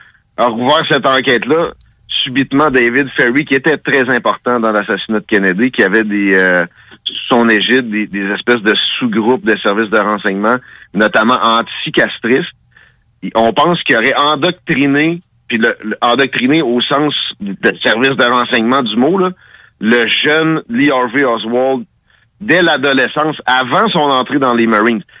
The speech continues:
Puis quand il, il est rentré dans les Marines, le premier dé-, déploiement, c'était au Japon, à la base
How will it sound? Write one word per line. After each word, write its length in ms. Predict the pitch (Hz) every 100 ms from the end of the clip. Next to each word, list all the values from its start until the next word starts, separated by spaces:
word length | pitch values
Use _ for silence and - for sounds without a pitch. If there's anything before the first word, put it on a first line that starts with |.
| - _
Puis 100 | 214
quand 160 | 180 190
il, 160 | 220
il 320 | 160 127 120 123
est 80 |
rentré 240 | 123 123 147
dans 80 | 143
les 60 |
Marines, 300 | 117 113 170 147
le 160 | -
premier 240 | 135 143 185
dé-, 180 | 160 117 104
déploiement, 520 | 107 107 117 110 165
c'était 160 | 175 120
au 120 | 107
Japon, 540 | 98 107 - 127 220 - _ - - -
à 140 | 113
la 160 | 123 117
base 380 | 135 160 170